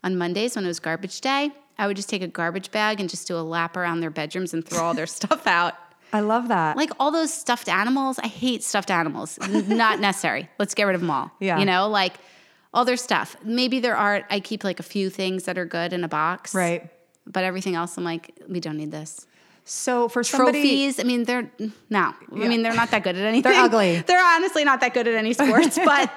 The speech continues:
Speaker 1: they're really nice people. But,
Speaker 2: Yeah.
Speaker 1: like, you don't need a trophy from, like, a gymnastics competition that everybody got one.
Speaker 2: Right.
Speaker 1: Chuck it.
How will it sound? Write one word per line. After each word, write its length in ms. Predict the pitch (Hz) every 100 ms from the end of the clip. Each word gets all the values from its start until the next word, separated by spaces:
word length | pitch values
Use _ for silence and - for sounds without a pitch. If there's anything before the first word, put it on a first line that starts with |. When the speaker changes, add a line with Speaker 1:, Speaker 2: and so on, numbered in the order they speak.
| -
Speaker 1:
they're 100 | 254
really 220 | 247 240
nice 240 | 226 226
people. 440 | - 208 220 277 285
But, 60 | 226
Speaker 2:
Yeah. 120 | 196
Speaker 1:
like, 240 | 247 - - - -
you 80 |
don't 140 | 294 320
need 160 | 320
a 60 | 311
trophy 500 | - - 277 269 240
from, 320 | 220 233 220
like, 400 | 214 208 208 202 -
a 80 | 220
gymnastics 640 | 208 220 214 208 214 -
competition 560 | - 208 190 - 202 208
that 160 | 190 -
everybody 480 | 233 214 202 208 202
got 320 | 175 175 180
one. 220 | 175 147
Speaker 2:
Right. 340 | 175 202 170 160
Speaker 1:
Chuck 320 | - 233 233
it. 220 | 165 117